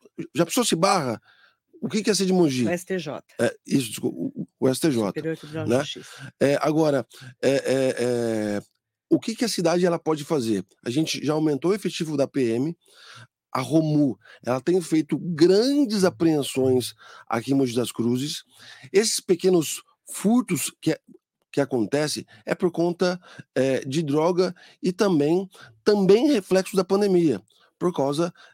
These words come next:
Speaker 1: é, é, existe um caos social no Brasil e na cidade, obviamente, né? Agora, o que que, o que que nós estamos fazendo? É, falar que, é, é, "Ah, Mogi não tem saneamento",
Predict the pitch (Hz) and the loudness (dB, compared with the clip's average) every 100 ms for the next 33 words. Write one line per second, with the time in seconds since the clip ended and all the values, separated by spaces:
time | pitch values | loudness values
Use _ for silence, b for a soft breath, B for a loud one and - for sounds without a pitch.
0 | - 135 139 131 123 120 - - _ - | -2 0 2 0 -2 -4 -6 -18 _ 0
1 | 156 127 156 180 170 151 160 190 185 277 | 0 0 0 0 0 -2 -2 -2 -2 0
2 | 139 156 190 b b b - 175 185 185 | 0 -2 -6 b b b -2 2 4 4
3 | 135 147 196 - b b - 285 - 339 | 2 0 -2 -6 b b 0 2 2 2
4 | 185 131 104 - _ _ _ - 127 123 | 2 0 -6 -12 _ _ _ -2 0 2
5 | 165 123 92 - - b b 104 131 - | 2 0 -2 -6 -16 b b -2 -2 -4
6 | B B - 165 190 - 262 - 285 254 | B B -2 2 2 0 -4 -2 -2 -2
7 | - _ - - 233 - 185 180 180 175 | -6 _ -6 -2 0 0 0 -2 0 0
8 | 139 117 104 87 _ B 113 110 110 113 | 0 0 -2 -4 _ B -14 -4 -2 -2
9 | - - - 151 139 156 - 143 131 98 | -6 -16 -4 0 0 -2 -2 -2 -2 -2
10 | b b _ 101 113 113 104 - - 104 | b b _ -4 -2 -2 -4 -6 -6 -4
11 | 101 95 - 139 131 120 160 165 160 156 | -4 -4 -2 -2 0 0 0 0 -2 -2
12 | 151 143 123 143 143 120 - 120 | -2 0 0 0 0 -2 -4 -6